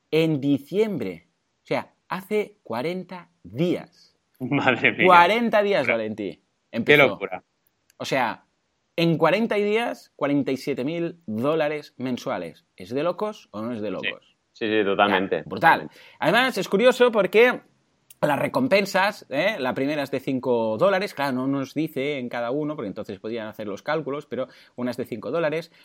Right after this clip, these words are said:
Speaker 1: luego hay otra de veinticinco dólares y una de cincuenta y una de cien, ¿de acuerdo? Pero fíjate incluso que, eh, la primera es, bueno, acceso a la página de Patreon, etcétera, etcétera, tal cual, no sé qué, pero después hay un, ah, ah, la,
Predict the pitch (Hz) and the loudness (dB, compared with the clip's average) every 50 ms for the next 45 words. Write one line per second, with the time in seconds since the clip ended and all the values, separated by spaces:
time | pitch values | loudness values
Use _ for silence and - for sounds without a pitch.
0 | _ _ - 123 139 139 127 135 131 123 123 - - 120 117 113 117 - - 135 | _ _ -2 -2 -2 0 0 0 0 0 -2 -2 -2 -2 -2 -2 -4 -4 -4 -6
1 | 135 - 123 120 113 110 110 110 107 104 95 147 151 143 - 139 - 139 127 123 | -4 -4 -4 -4 -2 -2 -2 -4 -4 -2 -2 -2 -2 -2 -4 -6 -6 -6 -6 -4
2 | 135 127 120 117 117 110 113 123 131 - - _ - _ _ - 117 120 127 - | -4 -4 -4 -4 -4 -4 -6 -6 -8 -10 -14 _ -20 _ _ -4 -4 -4 -2 -2
3 | 143 143 143 127 131 123 - 127 117 110 - 113 110 110 113 117 120 - - 110 | -2 -2 0 -2 -2 -4 -4 -6 -6 -4 -4 -6 -6 -6 -6 -6 -8 -8 -8 -8
4 | 113 104 107 104 98 90 - - 107 101 90 87 80 85 85 - 107 127 143 170 | -6 -6 -6 -6 -8 -8 -8 -8 -8 -8 -8 -8 -12 -14 -12 -10 -8 -6 -6 -6
5 | 180 - - - - _ - 113 120 - - 202 196 - 143 - 170 180 180 143 | -8 -10 -16 -20 -20 _ -8 -6 -4 -4 -4 -4 -4 -6 -6 -4 -4 -2 -2 -4
6 | 120 - - 170 170 - - 139 156 - - 135 131 143 170 185 - - 98 104 | -6 -6 -6 -8 -6 -6 -6 -6 -6 -6 -4 -4 -2 -2 -2 -2 -4 -6 -6 -6
7 | 101 98 98 92 98 101 101 120 120 110 98 90 85 - 107 92 80 65 65 85 | -4 -4 -6 -4 -6 -6 -6 -4 -4 -4 -4 -6 -8 -8 -10 -10 -10 -12 -16 -16
8 | - - 104 101 - - 95 92 90 87 82 85 - 92 92 - 82 82 85 78 | -10 -10 -10 -8 -8 -8 -8 -8 -8 -10 -10 -10 -10 -12 -12 -12 -14 -14 -14 -14
9 | 76 78 - 156 165 165 160 160 156 160 160 156 151 127 - - 82 - 80 85 | -14 -10 -6 -4 -4 -2 -4 -4 -6 -6 -6 -6 -6 -8 -10 -12 -14 -14 -12 -14
10 | - - 156 156 143 147 147 147 131 - 85 82 87 - 147 147 143 131 110 - | -10 -6 -6 -4 -4 -4 -6 -6 -6 -8 -10 -10 -6 -4 -4 -4 -4 -6 -8 -10
11 | 113 - 165 170 165 - - - - _ _ - 190 190 196 226 226 196 - - | -8 -8 -8 -8 -8 -12 -20 -20 -20 _ _ -4 -4 -2 -2 -2 -4 -2 -2 -2
12 | 175 190 196 196 202 208 190 196 - _ _ _ _ 143 143 143 143 143 143 139 | 0 2 2 2 0 0 -2 -6 -12 _ _ _ _ 0 2 2 4 2 2 0
13 | 135 127 - - - 131 131 127 127 131 127 | 0 -2 -6 -6 -8 -4 -4 -2 -2 -2 -4